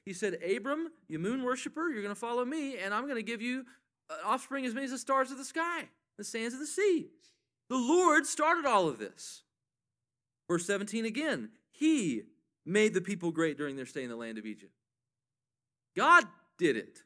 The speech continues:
when they were slaves in Egypt. Poor, um, slaves thriving and multiplying in the harsh environment of Egypt. How did that happen? Because God made them multiply and thrive.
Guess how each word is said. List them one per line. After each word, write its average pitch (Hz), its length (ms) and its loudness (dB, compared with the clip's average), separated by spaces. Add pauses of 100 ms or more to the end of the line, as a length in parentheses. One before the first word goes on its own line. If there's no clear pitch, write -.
when 175 140 -4
they 185 120 2
were 165 300 2
slaves 151 440 0
in 151 120 -4
Egypt. 117 420 -8 (340)
Poor, 214 500 2 (260)
um, 135 480 -6 (220)
slaves 196 760 -2 (420)
thriving 202 600 2
and 185 100 -4
multiplying 196 720 -2
in 165 80 -6
the 143 80 -8
harsh 196 260 -4
environment 190 380 -6
of 208 60 -8
Egypt. 240 320 -6
How 190 120 0
did 240 80 -2
that 233 160 -4
happen? 233 400 -8 (1500)
Because 190 360 -2
God 285 340 8
made 196 220 4
them 147 100 -2
multiply 123 600 -4
and 110 280 -8
thrive. 101 400 -8